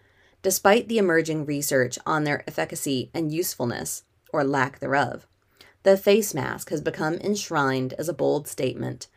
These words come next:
rife with assumptions about one's character, intelligence, and political leanings. Children and even toddlers are learning to fear breathing freely. What's worse, they are being deprived of the opportunity to read the facial expressions of those around them.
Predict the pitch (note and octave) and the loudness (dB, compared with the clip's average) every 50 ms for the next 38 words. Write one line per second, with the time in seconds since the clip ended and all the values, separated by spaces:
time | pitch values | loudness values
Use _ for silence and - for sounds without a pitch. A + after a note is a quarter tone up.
0 | _ _ _ _ _ - D3+ D#3+ E3 F3+ G3 G3 - G3 F#3+ F#3+ D#3+ - D3 B2+ | _ _ _ _ _ -2 2 4 4 4 2 2 0 -2 -2 -2 -2 -2 -2 -2
1 | B2 C3 C3+ B2+ C3+ B2+ C3+ C3 A#2+ A#2+ A#2+ C3+ C3+ C3+ - - F#3+ F3+ F3+ F3+ | -2 -2 -2 -2 -2 0 2 2 2 2 2 -2 -6 -6 -6 -4 -2 0 0 0
2 | F3+ - G3 F#3 F#3+ F#3+ G3+ - - F3 E3 E3+ D#3+ C#3+ C#3+ C#3 C#3 C#3 C3+ C#3 | 0 -2 -2 -2 -2 -6 -10 -10 -8 -8 -6 -2 0 0 0 2 0 -2 -2 -2
3 | C#3 - - - _ - F3+ F3+ F#3 G3 F3 D#3 C3+ C3 C#3 C#3 C3 C3 B2+ B2 | -4 -8 -14 -16 _ -6 -6 -4 -2 -2 -2 -2 -2 -2 -4 -4 -2 -2 -4 -4
4 | C3 C3+ D3 D3+ - - - - _ _ _ _ _ _ _ - _ - - - | -4 -6 -8 -10 -12 -14 -18 -18 _ _ _ _ _ _ _ -20 _ -20 -20 -20
5 | _ _ _ - - B3+ B3 A#3 G3+ G3+ F#3 F3+ - F3 F3 F3 E3 E3 D#3+ D#3 | _ _ _ 2 6 6 8 8 6 4 2 2 2 2 2 2 2 0 -2 -2
6 | D3 D3+ C#3+ C#3+ C#3+ C3+ B2+ C3+ C#3 - - - - F3 E3 D#3 E3 E3+ F3+ F#3 | 0 0 0 2 2 0 -2 -2 -2 -6 -8 -4 -2 -2 0 2 2 2 2 2
7 | D#3+ C#3+ D3+ - - D3+ - - E3+ D3+ C3+ B2+ C#3 - - D3+ D3+ D3 C#3+ C3+ | 0 -4 -6 -8 -12 -10 -6 -4 -2 0 0 -2 -2 -4 -4 -2 -2 -2 -2 -2
8 | C#3 C#3 C#3+ - D#3 D3+ C#3+ C#3 B2+ C3 C#3+ D3 D3 - _ _ _ _ _ _ | -4 -6 -6 -4 -4 -4 -2 -2 -4 -4 -6 -8 -12 -16 _ _ _ _ _ _
9 | _ - F3+ F#3 F#3+ F#3+ G3 G#3+ F#3 D3 D#3 - - - - _ _ _ _ - | _ 0 2 2 2 2 4 4 4 2 2 -4 -10 -12 -14 _ _ _ _ 6
10 | F#3 F3+ E3+ F3 F3 F3 F3+ E3+ E3+ E3+ - E3 D3 D3+ F3+ G3 G3+ - - E3 | 6 8 8 8 4 4 4 2 0 -2 0 0 2 2 2 0 0 -2 0 2
11 | F3 D#3+ D3 C#3+ D#3 D3+ - F3+ F3+ E3 D3 C#3+ C#3 C#3 - C#3+ D3 E3 G3 G3 | 4 4 4 4 0 -4 -4 -2 -2 -2 -2 -4 -6 -6 -6 -6 -2 -2 0 0
12 | B3+ B3 A#3 F#3 F3 E3+ D#3+ D3 C#3+ - - - C#3+ C#3 - C#3+ C#3 C3+ C#3+ C#3 | 0 2 2 2 2 2 0 -2 -2 -2 -4 -4 -4 -4 -4 -6 -6 -6 -4 -2
13 | C#3+ C#3+ C#3 C3 C3+ C#3 C#3 C#3+ C#3 C#3 C3 C3+ C3+ C#3 C#3 D#3+ | -2 -2 0 0 -2 -2 -2 -2 -4 -4 -6 -6 -8 -8 -8 -10